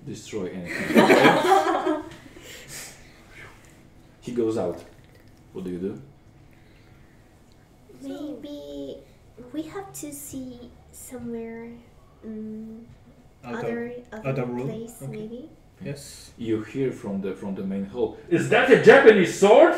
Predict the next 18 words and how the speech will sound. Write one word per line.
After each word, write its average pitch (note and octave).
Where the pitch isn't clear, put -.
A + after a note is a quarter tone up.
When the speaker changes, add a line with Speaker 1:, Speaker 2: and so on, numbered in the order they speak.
Speaker 1:
<laughs> G4
"Mary! C#4+
What C4
did A3
you A3
order?" A#3
<laughs> D4+
"It's G#4
not B4+
me, C5
it's -
hers." D4
<laughs> -
"Oh. -
Is G#2+
it A2
your G#2
sword?" G#3